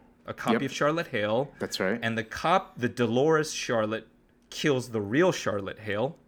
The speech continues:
Speaker 2: That's right.
Speaker 1: Takes her place,
Speaker 2: Mm-hmm.
Speaker 1: uh, and then makes moves to essentially kill Arnold, rebuild him,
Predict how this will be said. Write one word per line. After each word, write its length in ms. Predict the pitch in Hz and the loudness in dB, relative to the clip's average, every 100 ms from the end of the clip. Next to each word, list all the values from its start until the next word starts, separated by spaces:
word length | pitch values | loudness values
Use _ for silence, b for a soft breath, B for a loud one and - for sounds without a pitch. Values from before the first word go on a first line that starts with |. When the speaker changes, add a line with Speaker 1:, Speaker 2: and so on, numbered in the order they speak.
| _ - | _ -6
Speaker 2:
That's 240 | 98 - | -6 -2
right. 280 | 82 92 - _ _ b b b b b b _ | -2 -2 -6 _ _ b b b b b b _
Speaker 1:
Takes 460 | - - 160 - - | -8 -2 -2 -4 -2
her 160 | 170 | -2
place, 720 | 165 - 113 110 151 - - - _ _ _ - | -2 -4 -2 -2 -4 -6 -12 -14 _ _ _ -10
Speaker 2:
Mm-hmm. 380 | 104 90 90 90 123 | -6 -4 -4 -6 -4
Speaker 1:
uh, 380 | 110 110 104 107 - - | -2 0 2 0 -2 0
and 320 | 123 120 120 | 2 2 2
then 340 | 120 120 120 117 | 4 2 2 0
makes 400 | 120 120 - - | 0 0 -6 -4
moves 600 | 117 123 127 123 123 - | 0 2 2 -2 -6 -14
to 220 | - 120 | -6 -4
essentially 1000 | - - 139 135 - 127 113 104 101 104 _ b b b b b b _ _ _ | -4 -4 -4 -2 -4 -4 -4 -4 -6 -12 _ b b b b b b _ _ _
kill 400 | - - 143 175 | -8 2 4 4
Arnold, 600 | 120 110 104 107 135 - - - _ _ _ _ _ _ b b b - | 2 -2 -2 -2 -2 -4 -12 -20 _ _ _ _ _ _ b b b -12
rebuild 680 | 104 131 147 131 120 120 | -4 -2 2 4 4 2
him, 400 | 120 117 135 170 | 0 0 0 -6